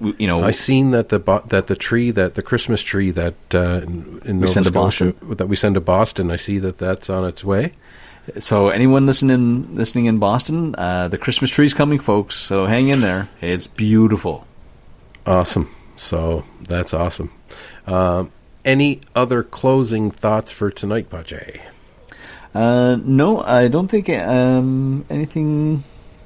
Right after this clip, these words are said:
Speaker 1: nothing really on my mind. I just wanna thank everybody for, uh, tuning in and listening.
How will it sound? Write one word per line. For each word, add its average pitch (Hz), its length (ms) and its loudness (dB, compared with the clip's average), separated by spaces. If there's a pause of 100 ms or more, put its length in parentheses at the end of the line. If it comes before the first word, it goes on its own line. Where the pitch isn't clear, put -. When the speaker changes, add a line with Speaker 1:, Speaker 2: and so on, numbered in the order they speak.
(540)
Speaker 1:
nothing 160 380 0
really 160 220 4
on 143 100 2
my 143 80 2
mind. 143 380 2
I 107 80 2
just 107 160 -2
wanna 117 140 4
thank 123 220 0
everybody 120 420 2
for, 107 420 0
uh, 104 160 2
tuning 117 340 0
in 110 100 2
and 87 140 -2
listening. 120 520 0